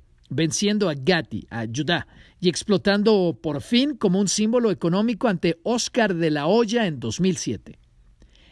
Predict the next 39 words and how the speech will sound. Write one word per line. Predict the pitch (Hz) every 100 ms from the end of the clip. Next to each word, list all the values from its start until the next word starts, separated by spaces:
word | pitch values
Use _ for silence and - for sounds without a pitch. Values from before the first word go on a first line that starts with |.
| _
Entonces, | 226 202 185 175 208 175 -
Floyd | 117 220 254 185 143
pasaría | - 160 156 160 170
a |
ser | - 175
un | 175
showman, | - 233 214 139 95 - - -
el | 208
hombre | 247 254 233
que | 202 185
vendió | 175 165 190 208
veinticinco | 170 190 - 180 - 294 285
pagos | - 226 254 240
por | - 165
evento | 190 220 165
en | 156
su | -
carrera | - 175 214 156 143 - -
y | 160
al | 151
mismo | 196 170 151
tiempo | 202 190 160 156
cayó | - 147 151 190
en | 170
los | 143
excesos | 139 - 180 - 147 120
de | 123
lujos | 170 220 226 208 - - _
y | 170 156
el | 135
dinero. | 151 143 90 - _ _ _ - _ _ -
Así | 151 208
fue | 170
avanzando | 190 180 - 190 226
hasta | 202 165
poner | - 160 175
en | 165
su | 160
lista | 175 - 190